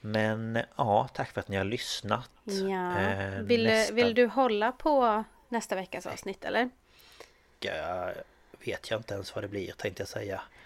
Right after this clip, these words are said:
Speaker 1: Vet du vad det blir?
Speaker 2: Ja, det vet jag.
Speaker 1: Ja, men det vet jag också nu. Det såg jag nu.
Speaker 2: <laughs>
Speaker 1: <laughs> Nej, vi kan väl avslöja.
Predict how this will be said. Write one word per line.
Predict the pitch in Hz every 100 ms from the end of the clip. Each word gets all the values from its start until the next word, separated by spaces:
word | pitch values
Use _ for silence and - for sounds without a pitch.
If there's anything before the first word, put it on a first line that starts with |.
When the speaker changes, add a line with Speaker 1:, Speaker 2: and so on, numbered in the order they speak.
| - - - -
Speaker 1:
Vet | - 104
du | 127
vad | 147
det | 127
blir? | - - - _ -
Speaker 2:
Ja, | 302 220 185
det | 196
vet | 277 196 -
jag. | 226 277 - - _ - _ _ _ -
Speaker 1:
Ja, | 95
men | 92
det |
vet | 87 -
jag | 117
också | 107 - 98
nu. | 113 113 - -
Det | -
såg | - 131
jag | 269 359 -
nu. | - -
Speaker 2:
<laughs> | - 247 381 427 - 392 -
Speaker 1:
<laughs> | - - - - - - 349 98 - 160
Nej, | - 98
vi |
kan | - 98
väl | 101 90 76 - -
avslöja. | - - -